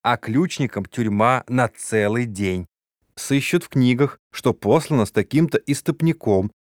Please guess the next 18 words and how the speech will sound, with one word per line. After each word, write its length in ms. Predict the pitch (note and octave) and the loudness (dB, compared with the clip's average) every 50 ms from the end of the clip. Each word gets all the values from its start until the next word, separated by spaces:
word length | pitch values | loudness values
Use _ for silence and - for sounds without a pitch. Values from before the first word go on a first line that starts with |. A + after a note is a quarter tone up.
| _ _ - | _ _ -8
Истопника 580 | A2 G#2 - - B2+ - B2 A#2+ A2 - A#2+ | -8 -8 -6 -6 -4 -2 -2 -2 0 0 0
к 80 | A#2 A2 | 0 0
допросу 640 | A2+ G#2+ - - G#2 B2 D3+ C#3 - - F2+ - _ _ _ | 0 -2 0 0 2 2 2 0 0 -6 -10 -10 _ _ _
куда 320 | - D#3 F3 D#3 F3 D3 G#2+ | -2 -2 0 2 2 2 2
девал? 360 | F#2 F#2+ F2 E2+ D#2+ D#2+ - _ _ _ _ _ _ _ _ _ | 0 -2 -4 -4 -6 -8 -12 _ _ _ _ _ _ _ _ _
Или 200 | E3 E3+ E3 D3 | -2 0 0 0
сам 360 | - - - A2+ A#2+ D3+ E3 | 0 0 0 2 2 2 0
съел, 380 | - - D3+ D#3+ F3 E3+ D#3 - _ _ _ | -4 -6 -2 0 0 0 0 -2 _ _ _
или 200 | - F3+ G3 F#3+ | -4 0 2 2
в 80 | C#3+ | 2
грязь 400 | A#2 A#2 A#2+ C3 C3 B2+ A#2 - | 2 4 4 6 4 4 2 -2
уронил, 460 | - C#3 C3+ C3 B2+ B2 A#2+ A#2+ A2+ - _ _ _ _ | -4 -2 0 0 0 2 0 0 -2 -4 _ _ _ _
или 340 | D3 E3 F3 F3+ F3 D3 - _ _ _ | -4 0 2 2 2 0 -2 _ _ _
пролил. 580 | - D3 D#3+ D#3 C#3 A#2+ G#2+ G#2+ A#2 B2+ B2+ A#2+ - _ _ _ _ _ _ | -2 2 2 4 4 2 2 0 0 0 0 -2 -6 _ _ _ _ _ _
Истопника 960 | - B2 A#2 - - - C#3+ E3+ F#3 - F3+ F#3 E3+ - F3 E3+ E3 D3 A#2+ - _ _ | -8 -8 -8 -6 -2 2 2 2 2 2 0 -2 0 0 0 0 0 -2 -4 -8 _ _
перед 280 | - B2 A#2 A#2 G#2+ | -4 -2 -2 -2 -2
дворцом 640 | G2 G#2 G#2+ A2 G#2 - _ - - D3 D#3 D#3+ C#3 G#2+ | -2 2 2 2 2 0 _ -6 -2 0 2 2 0 -2
бьют 400 | F2+ F2+ F2+ A#2+ C#3+ C#3 - | -4 -4 -2 -2 0 -2 -2